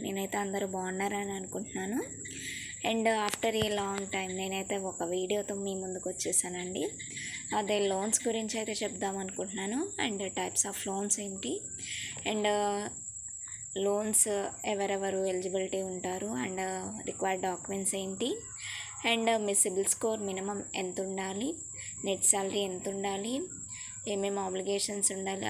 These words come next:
అసలు మీకున్న శాలరీకి మీకున్న లోన్ ఎలిజిబిలిటీ ఎంత ఉంది ఏంటి అనేది మీకు క్లియర్గా తెలియాలంటే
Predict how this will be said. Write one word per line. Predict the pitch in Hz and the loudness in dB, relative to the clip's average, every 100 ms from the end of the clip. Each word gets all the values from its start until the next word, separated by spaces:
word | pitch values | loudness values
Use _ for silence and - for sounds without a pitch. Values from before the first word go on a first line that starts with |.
| 202 | 6
అసలు | 202 196 - - - | 6 4 -2 -8 -4
మీకున్న | 214 233 254 226 226 | 0 2 0 0 2
శాలరీకి | 220 202 196 202 - 392 403 | 2 2 0 0 0 0 4
మీకున్న | 302 262 226 202 196 - - - - | 2 4 0 0 -2 -4 -10 -10 -2
లోన్ | 226 220 220 | 2 2 2
ఎలిజిబిలిటీ | 214 202 196 196 202 202 254 | 0 2 2 2 0 2 0
ఎంత | 202 196 | 0 -2
ఉంది | 185 180 - - - - - - - - 220 | -2 -2 -4 -8 -12 -12 -10 -12 -8 -2 0
ఏంటి | 214 202 240 - - | 0 0 -2 -2 0
అనేది | 202 208 220 208 | 2 2 2 0
మీకు | - 202 | -2 0
క్లియర్గా | 202 196 208 214 220 214 | 4 6 4 4 2 2
తెలియాలంటే | 202 208 202 202 214 | 2 2 2 0 2